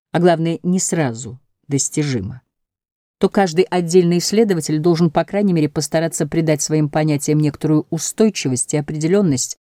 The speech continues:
чего он, по-видимому, лучше всего может достигнуть, выясняя значение всех использованных им понятий,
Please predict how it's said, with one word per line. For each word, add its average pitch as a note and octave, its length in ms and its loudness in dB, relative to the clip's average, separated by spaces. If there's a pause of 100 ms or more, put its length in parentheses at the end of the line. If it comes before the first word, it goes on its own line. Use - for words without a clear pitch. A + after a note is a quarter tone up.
(280)
чего F#3 300 4
он, F3+ 180 0
по-видимому, F3 680 2 (220)
лучше A#3 300 2
всего G3 300 2
может F3 320 2
достигнуть, F3+ 640 0 (240)
выясняя G3+ 480 2
значение F#3+ 520 0
всех - 320 -2
использованных F3+ 760 0
им E3+ 140 0
понятий, B2+ 600 -2